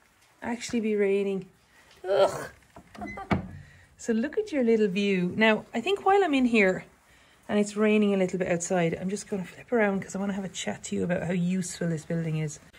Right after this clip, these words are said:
Okay, so here's the thing I want to talk to you about this building for. This building is attached to the main house. Now,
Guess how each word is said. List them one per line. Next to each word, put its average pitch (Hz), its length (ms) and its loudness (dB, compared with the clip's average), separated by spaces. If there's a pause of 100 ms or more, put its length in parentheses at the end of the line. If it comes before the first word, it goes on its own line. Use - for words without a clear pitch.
(360)
Okay, 185 400 2
so 190 280 4
here's 349 420 4
the 285 100 0
thing 240 160 4
I 208 60 4
want 196 160 4
to 190 60 -8
talk 185 240 0
to 196 100 2
you 180 100 4
about 170 140 0
this 156 160 -8
building 160 460 -4 (380)
for. 156 540 -4 (960)
This - 240 10
building 190 760 6
is 208 140 4
attached 202 440 2
to 202 80 4
the 190 60 4
main 170 240 4
house. 165 460 -8 (140)
Now, 214 280 4